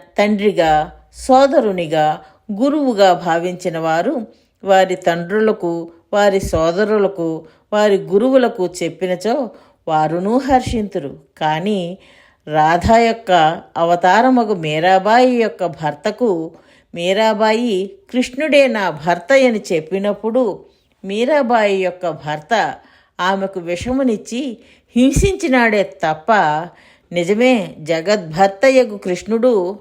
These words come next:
నాకునూ భర్తయే అని చెప్పలేదు.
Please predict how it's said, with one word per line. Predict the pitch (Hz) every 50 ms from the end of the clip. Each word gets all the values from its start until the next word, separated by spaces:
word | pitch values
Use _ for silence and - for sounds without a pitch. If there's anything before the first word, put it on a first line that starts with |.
| - -
నాకునూ | - 156 151 156 175 165 - 240 247 262 285 277
భర్తయే | 226 233 262 262 262 - 254 247 247 240 240 240 233 233 233 - - - _ _ _ _ -
అని | 220 240 320 - 247
చెప్పలేదు. | 196 175 - - 226 220 208 180 147 131